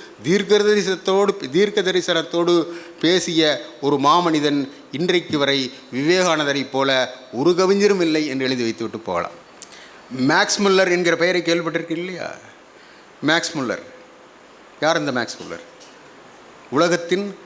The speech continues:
தத்துவ அறிஞர்களால், அறிஞர் என்று உலகமெங்கும் பாராட்டப்பட்ட ஒரு ஜெர்மானிய அறிஞனின் பெயர் மேக்ஸ்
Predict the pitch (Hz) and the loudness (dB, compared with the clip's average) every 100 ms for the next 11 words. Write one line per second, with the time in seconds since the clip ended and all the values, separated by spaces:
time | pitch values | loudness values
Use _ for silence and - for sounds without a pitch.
0 | - - 151 147 - 202 196 180 151 185 | -20 -4 -2 -2 -2 0 2 2 2 2
1 | 165 170 165 170 170 131 160 190 175 - | 2 2 2 0 -2 -4 0 0 0 -2
2 | 156 156 156 160 156 139 156 175 170 185 | -2 0 2 0 0 0 2 0 0 -2
3 | - 151 160 156 151 139 147 - 160 175 | 0 2 2 2 -2 -4 -6 -2 0 0
4 | 170 - - 147 139 117 147 185 190 196 | -4 -18 -6 -2 -2 0 0 2 2 2
5 | 175 156 160 151 139 143 143 131 127 | 2 0 0 -2 -4 -4 -4 -2 -6